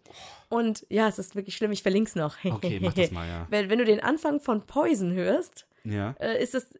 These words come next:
Speaker 1: quasi die ersten Sekunden der Anfang von, wie heißt das Dingens hier, Sound of Silence.
Speaker 2: Ach ja, genau.
Speaker 1: Und, äh,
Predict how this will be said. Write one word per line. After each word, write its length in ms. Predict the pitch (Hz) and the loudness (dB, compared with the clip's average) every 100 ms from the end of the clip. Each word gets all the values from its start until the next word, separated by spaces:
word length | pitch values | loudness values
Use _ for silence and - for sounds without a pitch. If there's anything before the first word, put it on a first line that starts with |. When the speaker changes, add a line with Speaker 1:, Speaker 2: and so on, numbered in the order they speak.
| _ | _
Speaker 1:
quasi 380 | 214 240 294 262 | -4 0 2 0
die 120 | 233 | 0
ersten 260 | - - 226 | -2 -4 -6
Sekunden 400 | 233 262 262 233 | -4 -2 -2 0
der 160 | 226 | -2
Anfang 480 | - 254 - 233 233 | -2 -4 -2 -4 -4
von, 520 | 226 220 214 214 208 | -4 0 0 0 -4
wie 120 | 208 214 | -2 -2
heißt 140 | 220 | -2
das 80 | 202 | -6
Dingens 280 | 214 214 202 | -4 -6 -4
hier, 160 | 214 | -6
Sound 320 | 185 - 220 226 | -4 -2 -2 0
of 120 | 196 | -2
Silence. 640 | - 190 151 151 254 - - _ _ | -2 0 0 -2 -4 -8 -20 _ _
Speaker 2:
Ach 100 | - | -16
ja, 120 | 92 82 | -12 -10
genau. 240 | 80 78 - | -10 -10 -2
Speaker 1:
Und, 560 | 220 214 214 190 - | 0 0 -2 -6 0
äh, 380 | 196 190 180 185 | 4 6 4 2